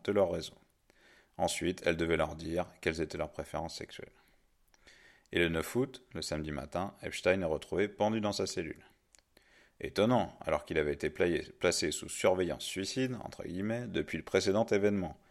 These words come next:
mais venait d'en ressortir sans qu'on sache comment, et que la procédure ne faisait que démarrer, et qu'il avait de quoi négocier. En outre, il a un profil de pervers, et ces gens-là ne se suicident pas. La version officielle est celle d'un suicide apparent,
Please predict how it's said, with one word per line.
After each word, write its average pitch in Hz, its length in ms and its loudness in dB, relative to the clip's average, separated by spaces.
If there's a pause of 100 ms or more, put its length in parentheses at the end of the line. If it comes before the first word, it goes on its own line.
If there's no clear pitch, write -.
(320)
mais 76 100 2
venait 98 260 6
d'en 85 100 4
ressortir 123 600 2
sans 101 180 2
qu'on 98 160 0
sache 113 200 4
comment, 104 540 0
et - 80 -10
que - 120 -2
la 78 100 4
procédure 95 540 0
ne 92 80 0
faisait 98 280 0
que - 120 -2
démarrer, 95 500 2 (220)
et - 60 -12
qu'il 76 200 -8
avait 90 180 4
de 107 60 -6
quoi 98 140 0
négocier. 90 500 -2 (880)
En 87 180 0
outre, 135 320 0
il 80 140 -2
a 71 80 0
un 71 60 -4
profil - 360 -4
de - 80 -8
pervers, 110 640 2
et - 60 -10
ces 69 160 -6
gens-là 78 240 2
ne 82 160 0
se 73 240 -4
suicident - 540 -6
pas. - 200 -6 (960)
La 85 60 -4
version 82 300 0
officielle - 640 2
est 90 60 -6
celle 85 240 0
d'un - 160 -10
suicide 76 440 -4
apparent, 73 460 -2